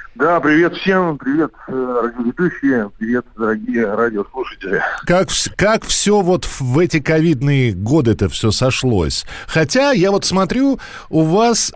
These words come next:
Speaker 2: ну, были, конечно, отмены, но, с другой стороны, как, часть концертов вы сохранили бережно и трепетно.
Speaker 1: Ну, в рамках, э, действующего законодательства все это мы проводили.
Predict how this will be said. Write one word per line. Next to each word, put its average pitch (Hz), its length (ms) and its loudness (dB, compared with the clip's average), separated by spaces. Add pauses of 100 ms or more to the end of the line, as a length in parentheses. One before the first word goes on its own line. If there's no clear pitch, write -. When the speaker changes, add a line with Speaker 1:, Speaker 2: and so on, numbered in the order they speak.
(140)
Speaker 2:
ну, 160 380 0
были, 247 260 4
конечно, 190 520 0
отмены, 147 520 2
но, 123 200 2
с 120 80 -2
другой 165 320 2
стороны, 185 680 0
как, 147 300 -2
часть 190 240 0
концертов 185 640 0
вы 160 180 2
сохранили 170 640 2
бережно 123 540 2
и 113 40 0
трепетно. - 540 -2 (1800)
Speaker 1:
Ну, 113 500 2
в 110 80 0
рамках, 139 460 0
э, 107 360 2 (220)
действующего 120 600 2
законодательства 117 840 0
все 113 220 0
это 127 140 0
мы 107 400 2
проводили. 110 640 4